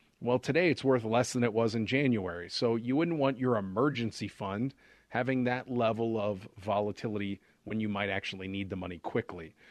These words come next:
So you want to have enough money on hand. You know, you hear terms like three to six months worth of what your bills are.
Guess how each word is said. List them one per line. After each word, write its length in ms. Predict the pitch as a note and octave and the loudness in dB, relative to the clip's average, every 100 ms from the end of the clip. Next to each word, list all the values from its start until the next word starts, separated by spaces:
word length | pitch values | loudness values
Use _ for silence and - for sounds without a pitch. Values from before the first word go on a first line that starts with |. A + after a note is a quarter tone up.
| - - | -20 -12
So 140 | - | -8
you 80 | F#3+ | -4
want 100 | G3+ | 0
to 60 | |
have 100 | E3 | 2
enough 260 | C#3+ C3 - | 2 2 0
money 300 | A#2+ A2 G2+ | -4 -4 -4
on 260 | F#2+ A2+ A2+ | -6 -4 -4
hand. 500 | A2 F#2+ F#2+ G2 - | -4 -6 -4 -6 -8
You 100 | G#2+ | -8
know, 40 | F#2+ | -6
you 140 | F#2+ | -4
hear 160 | G2 A2 | -2 -2
terms 320 | - G#2+ G2+ | -4 -4 -2
like 160 | G#2 - | -4 -4
three 160 | G#2+ | -4
to 60 | G#2 | -2
six 260 | - - | -4 -6
months 380 | G#2+ G2 G#2+ - - - _ | -4 -4 -4 -8 -20 -20 _
worth 260 | G2+ G2 A2+ | -6 -4 -2
of 180 | F#2+ | -4
what 260 | G2+ G#2 G#2 | -4 -4 -2
your 140 | A2+ | -2
bills 440 | G#2+ A2+ G#2 G2 F#2+ | -2 -2 -2 -2 -4
are. 320 | F2+ F#2 | -4 -4